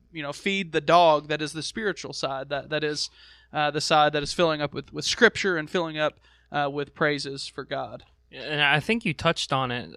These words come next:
Speaker 2: pretty well there, talking about, uh, the two sides. Uh, there's two sides of the same coin.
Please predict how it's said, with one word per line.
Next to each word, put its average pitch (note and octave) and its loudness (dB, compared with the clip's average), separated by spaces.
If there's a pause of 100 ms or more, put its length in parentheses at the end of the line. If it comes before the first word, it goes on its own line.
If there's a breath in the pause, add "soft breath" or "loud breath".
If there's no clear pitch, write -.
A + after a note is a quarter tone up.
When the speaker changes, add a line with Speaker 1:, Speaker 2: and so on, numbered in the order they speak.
(440)
Speaker 2:
pretty C3+ -4
well B2+ 0
there, A#2 -4
talking A#2+ -8
about, A2+ -8 (300)
uh, G#2+ -12 (1120 soft breath)
the C3 -8
two C3+ -4
sides. A2+ 0 (160)
Uh, G2+ -14
there's B2 -10
two E3 -4
sides C#3 0
of A#2+ -12
the A2+ -8
same B2 -2
coin. B2+ -8